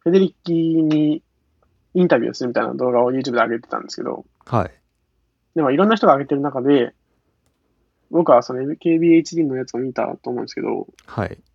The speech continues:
Speaker 1: なんていうか、全体的にこう、いろいろ質問をされ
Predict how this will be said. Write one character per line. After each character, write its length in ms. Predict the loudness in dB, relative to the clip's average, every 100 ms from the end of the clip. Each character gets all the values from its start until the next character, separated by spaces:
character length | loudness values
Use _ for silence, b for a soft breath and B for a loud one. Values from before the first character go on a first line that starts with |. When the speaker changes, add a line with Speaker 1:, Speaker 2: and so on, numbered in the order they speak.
| _ _ _ _ -8
Speaker 1:
な 80 | -4
ん 40 |
て 80 | -4
い 20 |
う 20 |
か、 180 | -4 -6 _ _ _ _ -12
全 240 | 0 2 2
体 180 | 2 0
的 140 | 0
に 160 | -2 4
こ 360 | 4 4 0 _
う、 40 | 2
い 40 |
ろ 120 | 4
い 20 |
ろ 320 | 4 4 0 -6 _
質 180 | -10 0
問 160 | 2 2
を 60 |
さ 120 | 2
れ 140 | 2